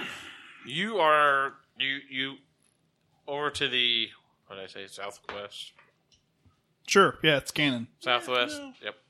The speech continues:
Speaker 1: You find bits of ichor and flesh. Um, like, still, like, they're dribbling.
Speaker 2: Like, on the corner somewhere, or just out in the open?
Speaker 1: Out in the open. Like, someone was walking straight down the street.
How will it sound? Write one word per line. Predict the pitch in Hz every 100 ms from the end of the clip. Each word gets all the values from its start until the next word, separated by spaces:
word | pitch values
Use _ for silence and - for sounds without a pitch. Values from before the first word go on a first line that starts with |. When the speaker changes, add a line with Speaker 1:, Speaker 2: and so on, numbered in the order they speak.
| _ _ - 175 - 147
Speaker 1:
You | 131
find | 151 143 139
bits | 139 147 143
of | 131 113 - - - _ _ _ _ -
ichor | 147 147 151 143
and | - 107
flesh. | - - 135 95 - - - - - - - _ _ _ _ _ _ _ _
Um, | 101 107 104 101 98 95 92 - _ _ -
like, | 104 -
still, | - 131 123 117
like, | 101 - -
they're | 104 101
dribbling. | 92 - 127 - 85 80 - - _ _ _ _ _ _ - _
Speaker 2:
Like, | - 123
on | 127 117
the |
corner | - - 135 202
somewhere, | - 262 262 285
or |
just | 156 123
out | 135 123
in |
the | 117
open? | 110 113 - - _ -
Speaker 1:
Out | 123
in | 160
the | 147
open. | 135 127 80 - 90
Like, | 87 95
someone | - 117 117 110
was | 104
walking | 104 107 101 98
straight | - - 107 107
down | 107 107
the | 98
street. | - - 104 101